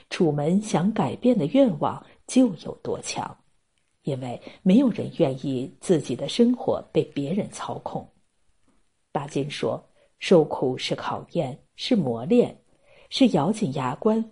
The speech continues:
挖掉自己心灵上的污点。”经过这些磨练，楚门已经成长起来，他再也不是过去那个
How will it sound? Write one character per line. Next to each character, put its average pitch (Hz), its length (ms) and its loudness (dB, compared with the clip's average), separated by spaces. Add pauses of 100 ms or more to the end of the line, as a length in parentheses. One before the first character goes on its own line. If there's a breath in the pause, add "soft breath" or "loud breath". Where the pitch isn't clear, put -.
挖 254 220 0
掉 170 300 -2
自 - 200 -4
己 120 260 -4
心 226 300 0
灵 - 240 -2
上 202 240 -4
的 - 100 -8 (120)
污 220 180 0
点。” - 260 -4 (840)
经 147 220 -2
过 135 180 2
这 247 180 0
些 - 160 -2
磨 120 280 -8
练， 156 260 -4 (240 loud breath)
楚 - 180 2
门 131 320 -2
已 131 140 -2
经 247 320 4
成 - 260 -10
长 127 220 -10
起 - 220 -8
来， 113 240 -12 (340)
他 - 160 -6
再 269 220 -2
也 - 80 -8
不 - 160 -12
是 - 160 0
过 247 200 2
去 240 240 -2
那 127 240 -2
个 - 220 -8